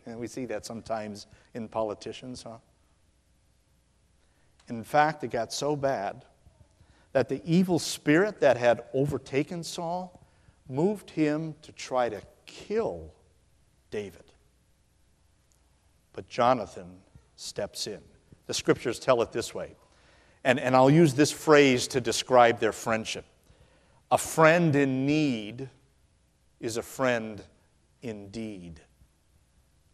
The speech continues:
Let's see how that plays out. Saul told his son Jonathan and all the attendants to kill David.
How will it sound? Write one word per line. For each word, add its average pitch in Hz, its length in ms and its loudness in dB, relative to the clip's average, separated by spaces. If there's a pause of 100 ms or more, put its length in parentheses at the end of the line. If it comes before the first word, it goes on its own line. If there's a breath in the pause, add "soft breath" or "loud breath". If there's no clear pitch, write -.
(200)
Let's - 160 -12
see 120 140 -6
how 104 140 -4
that 95 220 -12
plays 98 240 -12
out. 87 240 -14 (1600 soft breath)
Saul 160 380 8
told 156 280 6
his 131 160 2
son 131 520 2
Jonathan 123 640 2
and 104 100 -4
all 120 320 6
the 120 160 0
attendants 98 800 -6 (760)
to 107 120 -12
kill 95 580 -8 (340)
David. 107 380 -2